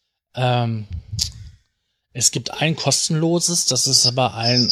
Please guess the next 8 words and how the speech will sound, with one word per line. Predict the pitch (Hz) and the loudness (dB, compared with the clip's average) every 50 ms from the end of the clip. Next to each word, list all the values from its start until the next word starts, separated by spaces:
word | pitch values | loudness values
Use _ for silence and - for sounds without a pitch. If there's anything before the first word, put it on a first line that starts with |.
| - | 2
ähm, | - 110 110 107 101 101 101 | 0 0 0 0 0 -2 0
Single. | - - - - 123 135 143 170 202 208 - _ _ - - - - - _ _ - - | 0 0 0 0 -2 -2 -2 -2 -4 -4 -8 _ _ -20 -20 -20 -20 -20 _ _ -6 -2
Und | - 131 127 123 127 135 131 - | 0 0 2 2 0 -2 -2 -4
dann, | - 120 123 135 147 151 135 131 | -4 -2 -2 0 -2 -4 -4 -2
wenn | 135 135 131 127 117 | -2 -2 0 -2 -2
du, | 120 120 120 92 | -2 -2 -2 -2
äh, | 98 113 110 | -2 -2 -2
mehrere | 110 113 117 123 135 135 143 143 143 143 151 147 139 | 0 0 2 0 0 -2 -4 -4 -4 -4 -4 -4 -6